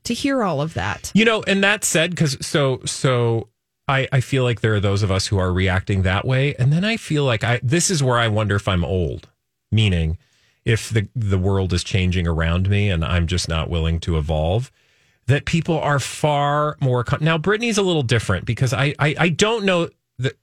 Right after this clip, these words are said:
Speaker 2: this theory that I have in my head really applies to her because she is of our generation.
Speaker 1: Yeah.
Speaker 2: In a way that, like, if this was a twenty-year-old, I might be more understanding of, in that,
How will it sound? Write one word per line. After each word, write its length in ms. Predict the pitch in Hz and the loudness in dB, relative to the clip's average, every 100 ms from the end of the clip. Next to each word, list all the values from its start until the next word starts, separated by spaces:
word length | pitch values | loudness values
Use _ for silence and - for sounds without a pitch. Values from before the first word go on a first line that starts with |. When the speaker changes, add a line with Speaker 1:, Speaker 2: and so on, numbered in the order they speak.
| - | -2
Speaker 2:
this 200 | 131 - | -2 0
theory 300 | 139 120 120 | 0 2 2
that 140 | 107 | 2
I 80 | 104 | 2
have 200 | 107 104 - | 2 0 0
in 120 | 107 | 0
my 140 | 101 95 | 2 2
head 300 | 101 92 87 | 0 0 0
really 200 | 92 85 | 0 0
applies 380 | - 87 85 | 0 -2 -2
to 100 | - | -2
her 160 | 82 85 | -2 -2
because 260 | 80 - 92 | -2 -2 -2
she 260 | - 110 | -2 0
is 120 | 101 | 0
of 480 | 98 90 85 82 - _ _ _ _ _ _ _ - | 0 0 0 -2 -8 _ _ _ _ _ _ _ -4
our 140 | 92 | -2
generation. 600 | 85 85 78 67 - - - _ _ - | 0 0 0 -2 -6 -10 -12 _ _ -6
Speaker 1:
Yeah. 220 | 175 151 - _ _ _ - | -4 -4 -8 _ _ _ -2
Speaker 2:
In 140 | 131 | 2
a 60 | 120 | 4
way 240 | 117 113 | 2 2
that, 220 | 110 117 127 | 2 0 0
like, 280 | 113 107 | -2 0
if 140 | 147 127 | -2 -2
this 220 | 156 147 | -2 -2
was 140 | 147 | -2
a 60 | 120 | -2
twenty-year-old, 920 | - - 143 147 156 165 156 156 160 156 _ - | -4 -2 0 0 0 0 0 0 -2 -6 _ -4
I 100 | 127 | 0
might 220 | 135 131 | 2 0
be 120 | 139 | 0
more 260 | 123 107 104 | 2 2 2
understanding 600 | 104 95 - 98 101 117 | 0 0 0 0 2 2
of, 280 | 127 139 139 - | 0 0 -4 -2
in 240 | 123 123 | 0 2
that, 360 | 104 87 85 | 2 2 -2